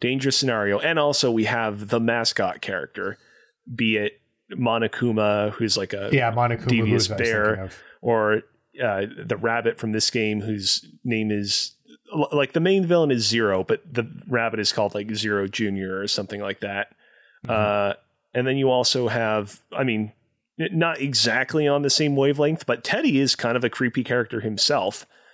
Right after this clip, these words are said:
Speaker 1: at least when you kind of first meet him at the very least.
Speaker 2: He's always creepy.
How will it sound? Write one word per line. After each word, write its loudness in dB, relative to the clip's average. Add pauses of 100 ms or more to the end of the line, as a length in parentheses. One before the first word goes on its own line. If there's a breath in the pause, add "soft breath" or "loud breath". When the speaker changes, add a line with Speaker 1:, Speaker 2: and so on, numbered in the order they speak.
Speaker 1:
at -2
least -2
when 0
you -2 (160)
kind -4
of -10
first -4
meet 0
him -6
at -10
the -18
very -4
least. -6 (1000)
Speaker 2:
He's 4
always 4
creepy. -4